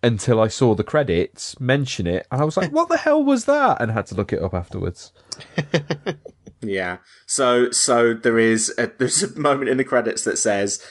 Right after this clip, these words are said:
Speaker 2: like, um, "Special thanks to Arrested Development for use of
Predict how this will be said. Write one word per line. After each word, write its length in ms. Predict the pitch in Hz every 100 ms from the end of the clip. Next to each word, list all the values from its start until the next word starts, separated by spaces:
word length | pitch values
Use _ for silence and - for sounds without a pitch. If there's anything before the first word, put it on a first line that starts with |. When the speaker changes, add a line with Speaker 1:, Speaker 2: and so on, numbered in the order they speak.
| - -
Speaker 2:
like, 280 | 104 101 -
um, 540 | 104 104 101 98 98 _ _ _ _ _ _ _ -
"Special 380 | - - 127 117
thanks 240 | 113 101
to 340 | 113 107 107 -
Arrested 380 | 113 110 110 113
Development 480 | 101 104 104 98 98
for 80 | 101
use 300 | 98 98 -
of 120 | 95